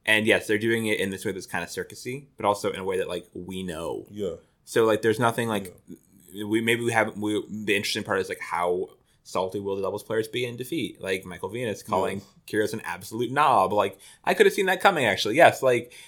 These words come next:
Speaker 1: so it's, I understand it's a fun time for the fans. Like, I think it's a, if you're a, an Aussie who wants to see Aussies win and put on a show, it's a nice ticket to have. Um,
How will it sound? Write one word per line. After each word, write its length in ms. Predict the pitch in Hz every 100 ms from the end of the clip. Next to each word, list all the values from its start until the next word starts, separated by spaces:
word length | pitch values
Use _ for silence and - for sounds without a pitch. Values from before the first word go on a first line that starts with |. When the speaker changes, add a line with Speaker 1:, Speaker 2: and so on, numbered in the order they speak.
| - _
Speaker 1:
so 380 | - 143 123 -
it's, 240 | 143 147 -
I 140 | 135
understand 240 | 151 175 165
it's 60 | 127
a 40 |
fun 180 | 120 113
time 220 | 113 101
for 100 | 101
the 80 | 92
fans. 280 | - 87 104
Like, 100 | 104
I 40 | 92
think 140 | 101
it's 100 | 92
a, 60 | 95 _ -
if 140 | 98
you're 300 | 104 101 - -
a, 260 | 92 80 -
an 140 | 92 82 _ _ -
Aussie 400 | 104 - 113 101
who 100 | 95
wants 200 | 92 95
to 60 |
see 140 | - 95
Aussies 340 | 78 - -
win 220 | 95 90
and 80 | 87
put 100 | -
on 100 | 82
a 60 | 76
show, 440 | - 85 78 78 _ _ _ _ -
it's 160 | 95
a 60 | 90
nice 180 | 82 -
ticket 240 | - -
to 80 | 78
have. 320 | 78 78 71 - _ _ _ _ _ _
Um, 540 | - 78 67 60 60